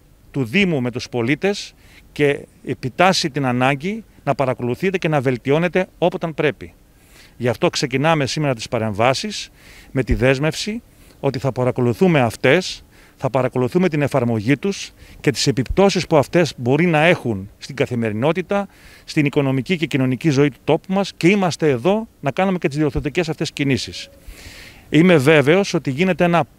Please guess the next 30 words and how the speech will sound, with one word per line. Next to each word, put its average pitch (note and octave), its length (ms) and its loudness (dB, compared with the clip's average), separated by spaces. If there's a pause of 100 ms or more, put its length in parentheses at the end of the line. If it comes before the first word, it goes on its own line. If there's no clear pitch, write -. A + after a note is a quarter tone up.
(120)
μικρό C#3+ 520 4
βήμα, C#3+ 480 2
ένα D#3+ 260 2
βήμα D#3+ 280 2
πάντως, C3+ 540 -2 (440)
σε - 180 -2
αυτό D#3 180 -2
το F3+ 80 0
οποίο F3 240 0
θέλουμε F#3 340 0
να E3+ 160 2
δείξουμε, A2+ 600 -2
δηλαδή C3 580 0 (380)
να C3 120 0
αναδείξουμε C3 520 0
το D3 80 -2
ιστορικό B2+ 420 -2
κέντρο, C3+ 580 -2 (440)
να C#3 120 0
δημιουργήσουμε C#3 880 0
φιλικές C#3+ 500 -2
προσβάσεις C#3 680 0
του C#3+ 120 -4
Δημότη B2 680 -2
προς C#3 180 -2
το B2+ 80 -4
κέντρο B2 540 0 (520)
και D#3+ 140 2
να D3+ 80 4
αναβαθμίσουμε D#3 920 0